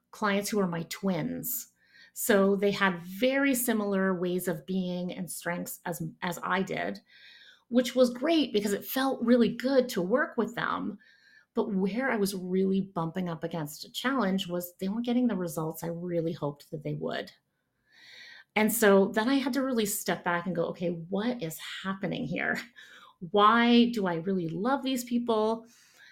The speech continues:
but they're just, I, I'm not able to take them where they want to go?"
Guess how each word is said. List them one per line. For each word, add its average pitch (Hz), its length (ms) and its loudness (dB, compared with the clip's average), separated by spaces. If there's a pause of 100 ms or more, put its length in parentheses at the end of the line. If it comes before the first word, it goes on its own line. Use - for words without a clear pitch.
(240)
but 208 140 0
they're 214 120 6
just, 233 440 0
I, 190 200 0
I'm 202 100 4
not 202 220 2
able 196 220 2
to 185 100 2
take 170 260 -2
them 165 460 -2 (140)
where 175 200 0
they 165 120 4
want 156 300 -4
to 165 80 -10
go?" 143 500 -4